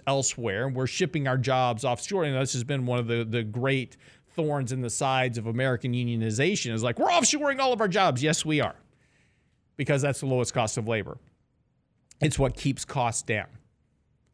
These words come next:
And that's what allows you to have the things that you have in your house,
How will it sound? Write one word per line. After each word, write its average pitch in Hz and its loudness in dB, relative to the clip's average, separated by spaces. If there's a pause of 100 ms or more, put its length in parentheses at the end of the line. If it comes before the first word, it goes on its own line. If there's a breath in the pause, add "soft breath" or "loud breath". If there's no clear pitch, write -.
And 131 4
that's 123 -2
what 123 0
allows 127 2
you 123 -2
to 120 -4
have 147 2
the 127 -6
things 127 -4
that 113 -8
you 120 -4
have 127 0
in 113 -6
your 110 -4
house, 170 0